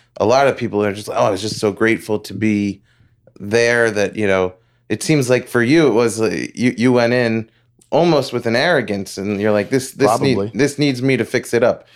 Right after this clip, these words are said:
Speaker 2: Uh, I, I'd say that's
Speaker 1: Yeah.
Speaker 2: probably an element of
Speaker 1: Which
Speaker 2: the way I was feeling.
Speaker 1: which is unusual from, from what I've heard, so
Speaker 2: Yeah, I, I, I was certainly grateful, but I also felt like I w-, had the license to, you know, uh,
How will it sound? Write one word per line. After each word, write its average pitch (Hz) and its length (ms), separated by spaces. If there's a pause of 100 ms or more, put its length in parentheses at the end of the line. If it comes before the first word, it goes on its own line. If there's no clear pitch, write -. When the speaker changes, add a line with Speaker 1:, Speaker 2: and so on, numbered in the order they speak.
(320)
Speaker 2:
Uh, 233 220
I, 220 320
I'd 196 140
say 156 180
that's 160 220
Speaker 1:
Yeah. - 80
Speaker 2:
probably 147 500
an 123 140
element 151 520
of 120 180
Speaker 1:
Which 113 100
Speaker 2:
the 120 120
way 131 200
I - 20
was 131 160
feeling. 156 400
Speaker 1:
which 120 220
is 123 120
unusual 123 720 (140)
from, 101 380
from 110 220
what 101 120
I've 98 160
heard, 92 220
so 104 400
Speaker 2:
Yeah, 175 300 (180)
I, 180 180
I, - 200
I 220 160
was 262 140
certainly 156 280
grateful, 127 480
but 143 180
I 139 120
also 147 280
felt 135 300
like 120 320
I 120 100
w-, 117 260
had 120 140
the 113 80
license 123 560
to, 110 400 (560)
you 147 160
know, 117 340 (140)
uh, 117 520